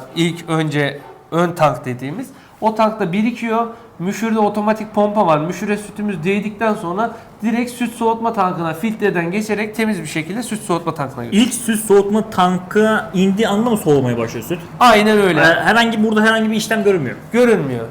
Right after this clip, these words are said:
Speaker 1: Hiçbir şekilde biz süte müdahale etmiyoruz. Süt hiçbir şekilde havayla, dışarıyla temas etmiyor.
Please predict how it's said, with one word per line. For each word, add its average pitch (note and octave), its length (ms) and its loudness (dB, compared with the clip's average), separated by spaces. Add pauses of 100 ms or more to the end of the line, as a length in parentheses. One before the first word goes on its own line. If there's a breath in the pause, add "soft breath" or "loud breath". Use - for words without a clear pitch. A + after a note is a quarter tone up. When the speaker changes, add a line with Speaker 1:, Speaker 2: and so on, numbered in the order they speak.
(100)
Speaker 1:
Hiçbir A#3+ 280 -6
şekilde G#3+ 440 -2
biz G#3 120 -4
süte A3 340 -2
müdahale G#3+ 560 4
etmiyoruz. D#3 420 -2
Süt G#3+ 260 -8
hiçbir A3 240 -10
şekilde F#3+ 540 -2 (440 loud breath)
havayla, F#3 600 6
dışarıyla F3+ 520 0
temas G3 400 0
etmiyor. B2 360 -6